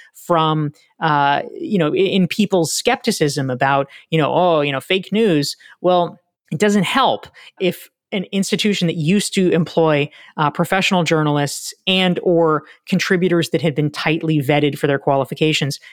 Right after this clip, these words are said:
has now opened up the, the doors, so, you know, to, to just about anybody with a paycheck.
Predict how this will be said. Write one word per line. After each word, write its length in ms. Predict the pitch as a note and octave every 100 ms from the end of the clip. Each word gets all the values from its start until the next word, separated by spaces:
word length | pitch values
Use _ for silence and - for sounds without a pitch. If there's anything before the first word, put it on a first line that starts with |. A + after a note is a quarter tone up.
| -
has 200 | D3+ D3+
now 480 | D3 C#3+ C#3 C#3 -
opened 360 | F3+ F3 D#3+ D3
up 180 | C#3 - - -
the, 340 | D3 C3 C3+
the 100 | C#3+
doors, 540 | D3 B3 F3 - - - - - _
so, 200 | - -
you 140 | E3+ D#3+
know, 80 |
to, 240 | B2+ D#3 D3
to 160 | -
just 220 | D3 D3 D#3+
about 180 | C3+
anybody 340 | C3 C3+ C3+ C3+
with 100 | B2+
a 40 |
paycheck. 560 | - D#3+ E3+ C#3+ -